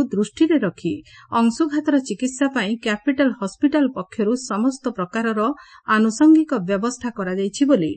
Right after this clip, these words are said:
ହସ୍ପିଟାଲର ନିର୍ଦ୍ଦେଶକ ଲକ୍ଷ୍ମୀଧର ସାହୁ କହିଛନ୍ତି। ଅଂଶୁଘାତ ମୁକାବିଲା ପାଇଁ ହସ୍ପିଟାଲରେ ଦଶଟି ବେଡ୍ ମହଜୁଦ ରଖାଯାଇଛି। ଏଥିସହ କ୍ୟାପିଟାଲ ହସ୍ପିଟାଲ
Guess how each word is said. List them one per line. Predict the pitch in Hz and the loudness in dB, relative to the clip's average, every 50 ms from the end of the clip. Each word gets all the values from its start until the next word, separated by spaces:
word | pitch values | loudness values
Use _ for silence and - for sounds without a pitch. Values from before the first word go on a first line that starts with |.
| - _ - - - _ - | -10 _ -20 -20 -18 _ -2
ହସ୍ପିଟାଲର | 247 247 247 - - 339 349 - 320 311 294 269 254 | -2 -2 -2 -2 -2 -2 -2 0 2 0 2 2 0
ନିର୍ଦ୍ଦେଶକ | 220 196 185 180 190 247 262 262 285 262 262 180 180 214 | 0 -2 -2 -2 0 0 0 2 0 -2 -2 -2 -2 -2
ଲକ୍ଷ୍ମୀଧର | 226 202 196 196 - - 269 285 262 269 277 254 247 | -2 -2 -2 -2 4 8 8 8 8 8 6 4 2
ସାହୁ | - - 202 175 - - 254 247 | 0 0 -2 -2 0 0 -2 -2
କହିଛନ୍ତି। | - 190 165 160 151 - - 160 170 160 160 - - - - - _ _ - - - - - | 0 -2 -2 -2 -2 -2 -4 -6 -4 -4 -6 -6 -6 -6 -8 -14 _ _ -20 -20 -18 -6 0
ଅଂଶୁଘାତ | - 247 247 254 254 359 359 330 349 349 349 330 | 2 4 4 4 2 0 0 2 2 2 2 2
ମୁକାବିଲା | 269 220 190 185 - 233 247 254 277 285 302 | 2 2 0 0 0 0 2 4 4 4 4
ପାଇଁ | 294 302 285 285 302 330 302 - | 2 2 4 4 4 4 2 0
ହସ୍ପିଟାଲରେ | - 190 202 - - - 294 269 294 277 262 254 262 277 | -2 -4 -4 -4 -2 -2 0 0 2 2 2 4 2 2
ଦଶଟି | 247 202 202 196 - - 254 233 - 226 190 170 | 2 0 -2 -4 -4 -4 -6 -6 -4 -4 -4 -4
ବେଡ୍ | 165 214 226 214 170 175 208 - - | -2 -2 -2 0 -2 -4 -6 -8 -6
ମହଜୁଦ | 202 196 196 202 208 233 208 254 277 214 202 | -4 -2 -2 -2 -2 -2 0 0 0 0 0
ରଖାଯାଇଛି। | 160 156 - 180 170 170 160 160 156 - - - - - - _ - - - - _ - | -4 -4 -4 -4 -2 -2 -2 -4 -4 -6 -8 -8 -8 -10 -14 _ -20 -20 -20 -20 _ -6
ଏଥିସହ | 226 247 240 311 320 294 - 220 175 202 240 | -6 -2 2 2 2 2 2 0 -2 -2 -2
କ୍ୟାପିଟାଲ | 254 - 226 196 190 - 262 262 262 254 233 | -4 -4 -6 -6 -4 -2 -2 0 0 0 -2
ହସ୍ପିଟାଲ | 202 165 190 190 - - 269 262 262 240 | -2 -4 -6 -6 -6 -4 -4 -4 -2 -2